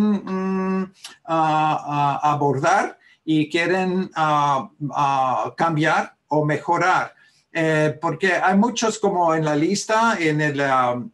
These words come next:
en, en medida de ánimo, pues hay un montón de emociones, hay un montón de, ah, sentimientos de ansiedad, frustración,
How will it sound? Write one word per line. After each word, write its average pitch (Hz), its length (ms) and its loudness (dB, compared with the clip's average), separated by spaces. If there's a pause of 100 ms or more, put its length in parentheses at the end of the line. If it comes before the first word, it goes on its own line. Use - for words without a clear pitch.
(140)
en, 131 340 -4
en 135 200 -4
medida 170 400 2
de 160 120 0
ánimo, 151 760 0 (320)
pues 226 180 0
hay 190 140 2
un 165 60 0
montón 165 680 2
de 147 180 0
emociones, 131 920 -4
hay 156 240 -2
un 190 180 2
montón 202 640 2
de, 151 480 0
ah, 135 360 0
sentimientos 151 1040 0
de 135 100 0
ansiedad, 135 960 0
frustración, 135 1300 -2